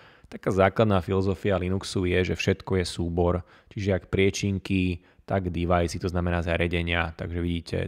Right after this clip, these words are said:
C P Učko, procák, disk, všetky, eh, zbernica, sata zariadenia, takže T T ičko je napríklad terminál, ktorý tu vidíme.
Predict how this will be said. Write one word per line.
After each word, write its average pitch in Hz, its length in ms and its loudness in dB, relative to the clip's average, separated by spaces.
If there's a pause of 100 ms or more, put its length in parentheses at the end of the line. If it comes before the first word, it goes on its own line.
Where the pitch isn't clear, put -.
C 117 160 4
P 110 160 -2
Učko, 92 400 -2
procák, 87 720 0
disk, 104 560 0 (880)
všetky, 113 560 -2
eh, 92 560 -6
zbernica, 92 880 2 (320)
sata 110 320 4
zariadenia, 87 960 0
takže 85 560 -8 (240)
T - 20 2 (140)
T - 60 -18 (100)
ičko 92 320 -2
je - 60 -4
napríklad 87 580 -6
terminál, 101 560 4
ktorý 92 240 -8
tu 85 160 -6
vidíme. 82 560 -4